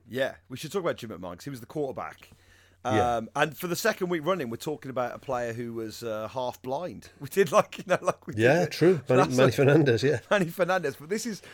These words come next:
Speaker 1: this is a quarterback who's <laughs> half blind. It's
Speaker 2: To be fair,
Speaker 1: absolutely
Speaker 2: Manny Fernandez
Speaker 1: sensational.
Speaker 2: was half blind in each eye,
Speaker 1: Yeah.
Speaker 2: whereas McMahon's just nearly totally blind in one eye.
Speaker 1: With,
Speaker 2: But,
Speaker 1: and
Speaker 2: I
Speaker 1: then
Speaker 2: mean, the math, the maths is the same.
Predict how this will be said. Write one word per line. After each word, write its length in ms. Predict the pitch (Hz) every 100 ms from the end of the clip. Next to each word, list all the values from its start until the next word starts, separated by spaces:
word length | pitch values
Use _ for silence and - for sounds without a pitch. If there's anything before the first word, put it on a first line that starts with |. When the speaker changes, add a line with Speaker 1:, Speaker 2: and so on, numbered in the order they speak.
| -
Speaker 1:
this 140 | 208 220
is 80 | 226
a 80 |
quarterback 880 | - - 208 262 233 131 90 - - _
who's 260 | 135 127 -
<laughs> 0 |
half 320 | 139 131 -
blind. 320 | 151 143 147
It's 120 | 147 - - 220
Speaker 2:
To 80 | -
be 100 | 214
fair, 200 | - 175
Speaker 1:
absolutely 40 | 165
Speaker 2:
Manny 180 | 180
Fernandez 300 | 143 175 170
Speaker 1:
sensational. 280 | 135 123 131
Speaker 2:
was 100 | 127 -
half 380 | 143 135 -
blind 280 | 131 127 123
in 100 | 120
each 260 | 139 117 -
eye, 280 | 95 85 92 _ _ _ _ -
Speaker 1:
Yeah. 180 | 113 107
Speaker 2:
whereas 260 | 113 110 104
McMahon's 500 | 117 117 117 110 101
just 240 | 110 -
nearly 300 | 127 120 110
totally 320 | 104 131 120 98
blind 280 | 104 107
in 100 | 104
one 160 | 113 95
eye. 140 | 80 - _ 135
Speaker 1:
With, 160 | 156 -
Speaker 2:
But, 100 | -
Speaker 1:
and 20 | 131
Speaker 2:
I 80 |
Speaker 1:
then 80 | 117
Speaker 2:
mean, 160 | 113 110
the 80 | 117
math, 260 | 123 -
the 80 | 123
maths 280 | 131 117 -
is 120 | 92
the 100 | 90
same. 160 | -